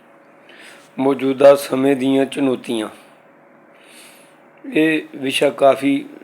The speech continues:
ਲੰਬਾ ਚੱਲੇਗਾ, ਇਸ ਦੇ ਕਾਫੀ ਪਾਠ ਹੋਣਗੇ। ਤੋ ਸਭ ਤੋਂ ਪਹਿਲਾਂ ਅਸੀਂ ਮੌਜੂਦਾ ਸਮੇਂ ਦੀ ਜਿਹੜੀ ਇੱਕ ਧਾਰਮਿਕ ਚੁਣੌਤੀ ਹੈ, ਉਹ ਹੈ ਸਿੱਖ ਪੰਥ ਵਿੱਚ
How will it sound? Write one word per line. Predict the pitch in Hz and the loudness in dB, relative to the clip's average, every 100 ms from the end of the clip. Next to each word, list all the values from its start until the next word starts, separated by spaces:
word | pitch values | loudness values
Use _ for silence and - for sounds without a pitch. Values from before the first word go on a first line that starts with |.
| - | -18
ਲੰਬਾ | - 139 135 139 | -8 -4 0 0
ਚੱਲੇਗਾ, | 131 131 139 135 131 117 | 0 -2 0 0 0 -4
ਇਸ | - 127 | -14 -6
ਦੇ | 135 | -6
ਕਾਫੀ | 135 139 123 131 | -2 -2 -2 -8
ਪਾਠ | 127 120 127 147 | -2 -2 -2 -6
ਹੋਣਗੇ। | 127 123 127 - - _ _ - _ - _ - - - - _ _ - - | -4 -4 -6 -10 -20 _ _ -20 _ -20 _ -20 -20 -20 -20 _ _ -20 -6
ਤੋ | 139 135 - - _ _ _ - | -2 -2 -4 -16 _ _ _ -8
ਸਭ | - 151 | -4 -4
ਤੋਂ | - 156 | -6 -8
ਪਹਿਲਾਂ | 147 156 156 156 139 | -2 0 2 2 0
ਅਸੀਂ | - 139 135 - - _ _ _ - - - | -2 -2 -2 -8 -20 _ _ _ -20 -20 -6
ਮੌਜੂਦਾ | 139 135 143 147 | -4 -2 0 0
ਸਮੇਂ | 139 - 135 139 | 0 -2 -2 0
ਦੀ | 139 143 | 0 -2
ਜਿਹੜੀ | 143 147 156 | 0 -2 -4
ਇੱਕ | - - | -8 0
ਧਾਰਮਿਕ | 139 127 123 139 - | 2 4 2 -2 -4
ਚੁਣੌਤੀ | - 139 127 - 135 | -2 -2 -2 -2 0
ਹੈ, | 120 117 - - _ - - _ - - - - - - | 0 -4 -10 -20 _ -20 -20 _ -20 -20 -20 -20 -20 -4
ਉਹ | 165 156 | 0 4
ਹੈ | 143 139 151 - _ _ - - _ _ - _ - - - - | 4 4 0 -14 _ _ -20 -20 _ _ -20 _ -20 -20 -20 -16
ਸਿੱਖ | - 175 - | 0 0 0
ਪੰਥ | - 151 151 180 | -4 -2 -2 -2
ਵਿੱਚ | 147 - | -4 -4